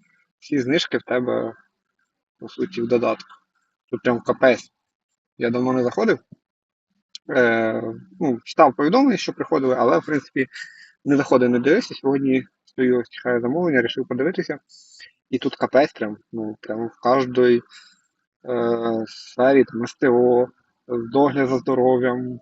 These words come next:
хобі, коротше, там, всі Т В, на зв'язок є. Ну, прям капець, все, на лайф, дев'яносто дев'ять гривень, тариф якийсь класний.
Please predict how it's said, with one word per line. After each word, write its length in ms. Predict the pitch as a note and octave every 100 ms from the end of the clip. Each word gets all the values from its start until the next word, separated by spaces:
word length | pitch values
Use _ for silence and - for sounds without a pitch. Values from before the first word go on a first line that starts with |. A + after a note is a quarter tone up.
| _ -
хобі, 380 | C#3 C3 B2
коротше, 400 | A#2+ B2+ A#2+ - -
там, 120 | B2
всі 200 | - B2 _
Т 100 | B2
В, 160 | B2 A#2+
на 140 | B2+
зв'язок 560 | A#2+ C#3 A#2 C3 C3+ -
є. 160 | B2 - _ _ _ _ _ _ C#3
Ну, 180 | C3 - -
прям 220 | C3 A#2+
капець, 420 | - A#2 B2 G#2+
все, 440 | - - A2+ A#2 A2+ -
на 120 | B2
лайф, 240 | A#2 G#2+ A2
дев'яносто 520 | A#2+ A#2+ - A#2 A2 _ _ _ B2+
дев'ять 300 | B2 A#2 A2+
гривень, 360 | B2 A#2 A#2 _ _ -
тариф 300 | A#2+ A2+ C3+
якийсь 280 | - G#2 _
класний. 340 | - - -